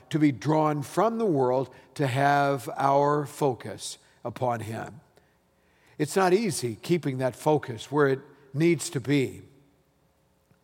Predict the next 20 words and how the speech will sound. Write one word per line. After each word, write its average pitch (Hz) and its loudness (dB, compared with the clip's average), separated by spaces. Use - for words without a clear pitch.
As 139 -2
we 123 -2
all 139 2
know, 110 -2
the 123 -8
draw 143 4
of 151 2
the 147 0
world 113 -2
can 127 -8
be 131 -2
awfully 123 -4
strong. 95 -10
So 175 0
following 196 4
Jesus 170 0
is 139 -4
not 143 0
just 165 -2
a, 156 -2